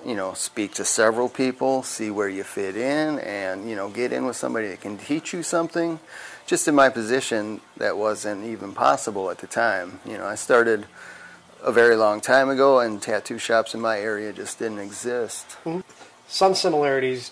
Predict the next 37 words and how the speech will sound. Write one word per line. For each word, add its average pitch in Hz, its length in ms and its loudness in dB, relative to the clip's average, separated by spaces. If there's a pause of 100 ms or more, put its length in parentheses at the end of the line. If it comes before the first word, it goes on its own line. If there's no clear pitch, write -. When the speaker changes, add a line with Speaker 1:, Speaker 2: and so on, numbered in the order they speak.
Speaker 2:
to 131 420 -4
me 135 160 0
coming 131 320 -2
up 127 100 2
in 127 80 0
a 120 60 -4
state 131 240 -4
where 123 160 -2
it 120 80 -2
was 113 100 -6
completely 127 460 -4
illegal 120 320 -4
to 117 120 -12
start 120 340 -2
with. 104 200 -6
So - 160 -6
Speaker 1:
Mm-hmm. 117 300 -4 (300)
Speaker 2:
I, 127 180 0
too, 123 320 -6
started 123 540 -2
on 117 200 0
the 113 240 -4 (480)
outside 123 680 2
and 110 380 -6 (560)
Speaker 1:
I - 60 -4
think 151 160 4
Speaker 2:
had 170 100 10
to, 160 100 12
Speaker 1:
most 151 200 4
of 143 120 2
us 156 180 0
do. - 120 -4
Speaker 2:
had 214 180 12
to 196 80 10
relocate 165 1000 8
to 147 140 2
get 147 440 6